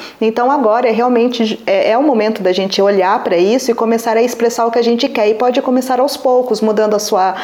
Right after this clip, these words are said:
a, a maneira como você se veste, né? Fazendo, sei lá, uma dança, escrevendo. As pessoas, "Ah, eu tenho dificuldade de expressar o que eu sinto." Escreve o que você sente.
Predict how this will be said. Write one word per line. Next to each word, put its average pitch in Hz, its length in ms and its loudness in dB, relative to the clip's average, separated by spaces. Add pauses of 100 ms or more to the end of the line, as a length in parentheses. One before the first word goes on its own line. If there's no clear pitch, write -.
(200)
a, 185 200 0
a 196 40 0
maneira 202 280 0
como 190 140 -4
você 196 200 -2
se 185 160 -4
veste, 208 720 -2 (220)
né? 208 180 -2
Fazendo, 208 420 -2
sei 208 100 -2
lá, 190 80 2
uma 185 160 -2
dança, 208 600 0
escrevendo. 226 880 0
As 185 100 -2
pessoas, 226 280 0
"Ah, 240 80 0
eu 240 60 0
tenho 240 140 0
dificuldade 226 500 0
de 202 100 -2
expressar 226 440 -2
o 247 60 -2
que 254 80 0
eu 247 60 0
sinto." 233 280 -2
Escreve 277 480 0
o 202 40 0
que 196 100 -6
você 180 240 -2
sente. 175 480 -2